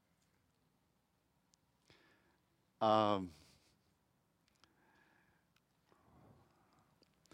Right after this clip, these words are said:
I, I know that what I'm gonna be sharing today is, is, um,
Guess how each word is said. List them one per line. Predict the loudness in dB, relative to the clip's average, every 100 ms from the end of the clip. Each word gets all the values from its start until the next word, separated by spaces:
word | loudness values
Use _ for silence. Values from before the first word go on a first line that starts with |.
| -20 -4
I, | 6 6 6 0 -20 2
I | 8 8
know | 10 12 12
that | 12 10 6 -2 -20 -20 -20 -20 -20 _ _ _
what | 4 10 12 12
I'm | 12 10 6 0
gonna | 0 0
be | 2 0
sharing | 4 6 8 8 4
today | 2 6 8 10 8
is, | 6 4 0 -2 -2
is, | 2 2 2 -2 -4 -2
um, | 0 -2 -4